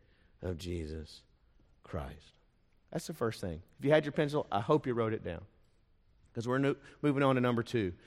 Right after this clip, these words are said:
Uh, and that's what I'm calling the physiology of the Spirit of Jesus Christ. Uh, do you need me to spell that word for you for your notes? I had to look it up. Uh, P S Y.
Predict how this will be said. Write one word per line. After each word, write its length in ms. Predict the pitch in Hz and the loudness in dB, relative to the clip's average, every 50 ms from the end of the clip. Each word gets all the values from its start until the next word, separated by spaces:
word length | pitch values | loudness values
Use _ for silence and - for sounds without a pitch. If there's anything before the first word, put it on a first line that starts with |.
| - - - - - - | -20 -20 -20 -10 -4 -2
Uh, 60 | 117 | 0
and 200 | 127 135 135 151 | 2 4 6 6
that's 200 | 190 - - - | 6 4 2 2
what 80 | 208 | 4
I'm 100 | 202 208 | 4 4
calling 380 | 202 - 190 180 175 165 151 139 | 6 6 6 8 8 6 6 4
the 100 | 131 120 - - - | 0 0 -2 0 8
physiology 1120 | - 196 196 160 165 151 139 127 131 135 139 147 135 127 120 104 101 117 113 110 101 87 - - - - - - - - _ - | 8 8 10 10 6 4 6 6 8 8 8 8 8 6 2 -2 -2 -2 0 0 -2 -4 -8 -16 -20 -20 -20 -20 -20 -10 _ 0
of 120 | 139 131 | 0 2
the 80 | 127 123 | 2 0
Spirit 440 | - - - - 135 127 123 117 117 | -2 -2 -2 2 4 4 6 4 2
of 100 | 107 98 | 0 0
Jesus 360 | 107 120 117 110 110 101 - | -2 -2 0 0 -2 -4 -4
Christ. 340 | - 127 113 110 104 - - - - - - - | 0 2 2 2 2 0 -6 -14 -20 -20 -4 0
Uh, 160 | 131 123 120 | 2 2 2
do 80 | 120 127 | 4 4
you 80 | 143 | 4
need 160 | 156 160 165 | 6 6 6
me 120 | 156 160 151 | 6 6 4
to 60 | 143 | 4
spell 280 | 147 - 156 156 151 151 | 2 4 6 6 8 8
that 180 | 151 143 - | 8 6 8
word 220 | 147 147 147 147 - | 6 6 6 6 4
for 160 | 156 147 147 | 4 4 4
you 60 | 143 | 4
for 120 | - 151 | 2 -2
your 100 | 139 139 | -2 0
notes? 440 | 143 143 147 147 143 - - - - - - - - _ _ _ _ - - - - - - - - - | 2 4 4 2 2 0 -6 -10 -12 -12 -18 -20 -20 _ _ _ _ -20 -20 -20 -20 -20 -20 -20 -8 -2
I 40 | 143 | -2
had 100 | 139 123 | 0 2
to 40 | 123 | 4
look 240 | 120 117 113 - - | 2 2 2 2 2
it 100 | 98 95 | 0 0
up. 120 | 87 76 - - - - _ - | 0 -2 -8 -16 -20 -20 _ -8
Uh, 160 | 113 98 92 | -6 -4 -4
P 300 | 76 - 127 131 135 - - | -4 -4 -4 -2 -2 -2 -2
S 200 | 113 117 113 - | -2 -2 -2 -4
Y. 160 | 107 98 90 | -4 -4 -4